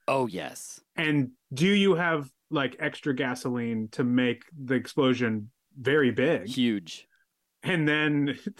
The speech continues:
Speaker 2: <laughs> that in and of itself is kind of big production value.
Speaker 1: Yeah,
Speaker 2: You
Speaker 1: they,
Speaker 2: know?
Speaker 1: they
Speaker 2: Uh, I'm
Speaker 1: crank
Speaker 2: thinking
Speaker 1: it.
Speaker 2: of, like, Nemesis two, where he just did explosions left and right. And
Speaker 1: Yeah.
Speaker 2: you were like, "Oh, this is terrific." <laughs> And he had no money whatsoever. In fact, he ruined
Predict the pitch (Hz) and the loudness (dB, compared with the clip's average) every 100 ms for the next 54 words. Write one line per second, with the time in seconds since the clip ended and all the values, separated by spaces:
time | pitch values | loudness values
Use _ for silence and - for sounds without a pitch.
0 | - _ - _ - 156 208 180 170 170 | -20 _ -20 _ -2 4 4 4 2 2
1 | 151 - 240 202 156 - 151 - 190 - | 0 0 2 2 0 -2 -2 0 0 -2
2 | - - - 147 269 202 196 - _ - | -16 -12 -4 -2 2 2 0 -6 _ -4
3 | 190 202 262 320 - 151 107 101 95 - | -2 0 -2 -2 -4 -4 -4 -6 -10 -14
4 | _ _ _ _ - 165 247 120 113 135 | _ _ _ _ -2 2 4 4 2 2
5 | 131 123 127 180 208 190 190 165 151 147 | 2 2 2 2 4 4 4 2 0 0
6 | 170 180 170 151 - 190 139 123 135 139 | 0 0 -2 -4 0 2 2 2 0 -2
7 | 127 - 123 135 139 131 - 143 147 139 | -6 -14 -6 0 0 0 -2 0 0 -2
8 | 127 135 127 143 127 151 143 120 120 117 | -4 -4 -4 -4 -2 0 0 0 2 2
9 | 113 117 117 113 110 _ 139 233 147 107 | 2 0 0 -2 -4 _ 0 2 2 2
10 | 220 - 147 - 117 196 254 160 - - | -2 -2 -8 -4 0 0 0 -4 -6 -16
11 | - - 202 180 190 196 185 160 156 233 | -16 -12 -10 -4 0 2 2 0 -2 0
12 | 285 220 143 120 120 123 123 110 127 156 | 2 2 0 -2 -4 -6 -4 -4 -2 0
13 | 185 156 143 135 147 139 127 | 0 0 0 2 2 2 0